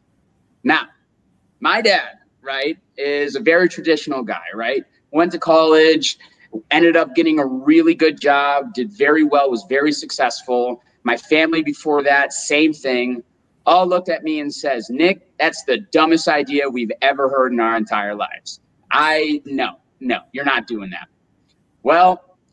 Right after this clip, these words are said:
a little bit more convincing here or there, I decide to go and make that leap of faith. So that was September of two thousand and twelve. I showed up to Australia.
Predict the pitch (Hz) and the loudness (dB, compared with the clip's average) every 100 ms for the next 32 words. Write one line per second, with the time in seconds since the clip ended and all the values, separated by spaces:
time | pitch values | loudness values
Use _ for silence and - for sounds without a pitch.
0 | - 120 131 208 214 214 196 202 196 170 | -14 -10 -2 -2 0 -2 -2 -2 -4 -4
1 | 185 160 185 175 175 156 170 170 147 147 | -4 -2 2 4 6 4 4 4 4 4
2 | 147 147 147 - - 139 160 156 160 151 | 4 2 -4 -14 -6 -4 -2 -2 -2 -2
3 | 156 147 143 139 135 - 131 - 123 120 | 0 0 0 -2 -4 0 0 0 -4 -6
4 | - 90 - _ _ _ _ _ _ _ | -12 -14 -14 _ _ _ _ _ _ _
5 | - 151 151 151 147 113 165 233 247 240 | -4 2 4 4 2 -2 0 0 -2 -8
6 | - 185 165 - 180 208 202 214 208 - | -6 -6 -6 -6 -2 0 2 2 2 0
7 | 151 - - 190 185 160 165 160 151 151 | 0 -2 -4 -2 2 2 2 0 -4 -6
8 | - 143 143 139 - _ _ 113 117 - | 0 4 4 0 -8 _ _ -6 -4 2
9 | 180 190 185 185 170 156 - 139 135 135 | 2 2 -2 0 0 0 -4 -2 0 -2